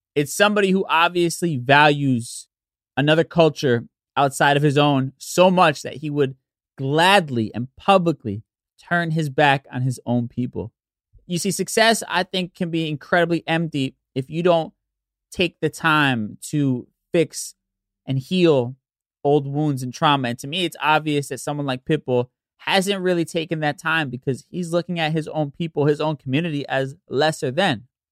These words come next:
Because again, let me reiterate, he didn't just say,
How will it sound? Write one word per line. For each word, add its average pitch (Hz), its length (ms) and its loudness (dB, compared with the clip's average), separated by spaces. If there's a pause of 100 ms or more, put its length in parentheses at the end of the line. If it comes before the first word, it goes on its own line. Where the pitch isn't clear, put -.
(180)
Because 127 240 0
again, 151 340 4
let 143 100 0
me 165 100 -2
reiterate, 160 520 4 (220)
he 180 180 0
didn't 240 240 -2
just - 200 -6
say, 165 340 2